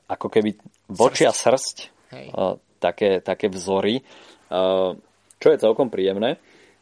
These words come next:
Speaker 1: A samozrejme ústred-, ústrednou kam-, eh, tvárou kampane nového dresu sa stal Mark Cavendish, ktorý, eh, zaznamenal teda veľký comeback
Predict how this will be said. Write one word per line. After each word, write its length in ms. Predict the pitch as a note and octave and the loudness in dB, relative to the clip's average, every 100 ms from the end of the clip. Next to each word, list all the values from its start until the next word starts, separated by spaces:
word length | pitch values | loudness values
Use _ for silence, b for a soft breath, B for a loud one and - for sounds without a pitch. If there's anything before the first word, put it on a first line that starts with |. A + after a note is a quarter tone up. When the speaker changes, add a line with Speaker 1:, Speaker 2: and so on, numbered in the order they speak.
| _ | _
Speaker 1:
A 160 | - F2+ F2 F2 F2+ F2+ - - _ | -6 -2 -2 -2 -4 -6 -8 -12 _
samozrejme 540 | - C3+ B2+ A#2 A#2 A2+ | -4 0 2 2 2 2
ústred-, 420 | A2 - B2 B2 | 0 2 2 2
ústrednou 500 | - A#2+ C3+ A#2+ A2+ G2 | -2 -2 2 4 2 -2
kam-, 300 | G2 G#2 G#2 | -2 -2 -2
eh, 80 | G#2+ G#2 G#2 G2+ G2+ | 0 2 2 2 0
tvárou 380 | - G#2+ G#2 G2+ | 2 2 2 0
kampane 520 | - G2 G2 G#2 G2+ | 0 -2 2 0 0
nového 320 | G2 G2 G2+ | -2 0 -2
dresu 300 | G2 F#2+ - G2 | -2 -4 -6 -10
sa 140 | F#2+ | -10
stal 200 | - F#2+ | -4 -2
Mark 240 | G2 F#2+ | 0 -2
Cavendish, 560 | - G2+ G2 G2 G2+ - | 0 -2 -2 -4 -8 -10
ktorý, 480 | - F#2 F#2+ F#2+ F#2 | -10 -8 -6 -8 -10
eh, 40 | b b b b b _ - F2+ F2+ | b b b b b _ -10 -6 -6
zaznamenal 640 | F2+ G2+ G2+ G#2 G#2 G2+ | -2 -2 -2 -4 -2 -4
teda 240 | G2 G2 G2 | -2 -2 -2
veľký 320 | G2 G#2 A2+ | -2 -2 -4
comeback 580 | - G#2+ G#2+ A2 G#2+ - | 0 0 2 0 -2 -8